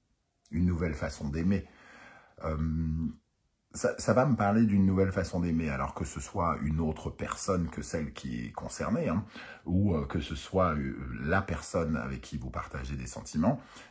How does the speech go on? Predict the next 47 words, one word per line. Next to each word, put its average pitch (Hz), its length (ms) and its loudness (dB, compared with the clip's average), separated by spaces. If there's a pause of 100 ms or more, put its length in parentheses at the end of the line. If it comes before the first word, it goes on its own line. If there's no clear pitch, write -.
Ici, 104 380 4
vous 120 120 2
cherchez 71 360 -4
peut-être - 580 0
une 95 100 4
façon 82 560 2
d'aimer 85 380 4
différemment, 73 840 2
de 98 80 6
vous 76 160 -2
libérer, 71 640 -2
de, 78 200 0 (440)
de 76 80 -2
remettre 90 720 2
de 69 140 -2
l'étincelle, 71 760 -2
du 67 140 -4
feu 90 420 0
un 69 100 -2
petit - 180 -6
peu, 87 420 0
euh, 67 40 -4 (420)
dans 73 100 -2
une, 73 320 2
euh, 64 300 -4
relation 71 560 -4
qui - 160 -6
peut-être - 480 -8
a - 80 -6
perdu 73 420 -6
un 67 60 -8
peu - 180 -10
de, 62 180 -8 (560)
de 67 120 -8
son 69 220 -6
énergie, 76 520 -2
de 80 100 -2
sa - 160 -8
saveur, 80 640 -2
ou, 71 240 -2
euh, 62 40 -6
ou, 62 420 -8
ou 64 340 -6
qui 69 240 -8
a 65 100 -2
rencontré, 80 680 -2
euh, 64 80 -6